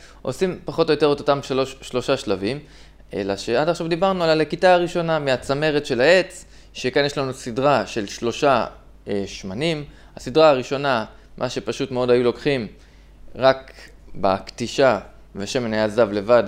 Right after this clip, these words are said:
בלי הכבדה של בית הבד או של אבנים. השלב השני היה עם הכבדה, אבל עדיין לא טחנו את, את השמן, את הזיתים. והשלב השלישי היה אחרי שטחנו את הזיתים.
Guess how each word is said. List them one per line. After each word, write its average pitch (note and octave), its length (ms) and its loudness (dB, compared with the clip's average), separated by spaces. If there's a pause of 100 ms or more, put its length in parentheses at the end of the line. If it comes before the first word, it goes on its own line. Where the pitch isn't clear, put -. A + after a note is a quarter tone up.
(120)
בלי C3+ 440 0
הכבדה A2+ 520 2
של A2 180 -6
בית A2 240 -2
הבד G#2 280 4
או G2+ 60 -8
של G2 160 -6
אבנים. F#2+ 360 -6 (480)
השלב D3+ 300 0
השני C3+ 260 -2
היה A#2+ 180 4 (100)
עם C#3 160 -2
הכבדה, A#2 520 4
אבל G2 260 -2
עדיין A2 280 -2
לא A2 60 -4
טחנו A#2+ 460 -2
את, D#3 120 -4 (140)
את B2 100 -4
השמן, C3 600 -2 (540)
את B2 140 -2
הזיתים. B2+ 440 -2 (360)
והשלב D#3+ 240 -2
השלישי F3 280 -2
היה F3 140 6
אחרי D#3+ 180 2
שטחנו C#3 420 -2
את B2 80 -4
הזיתים. G2+ 400 -4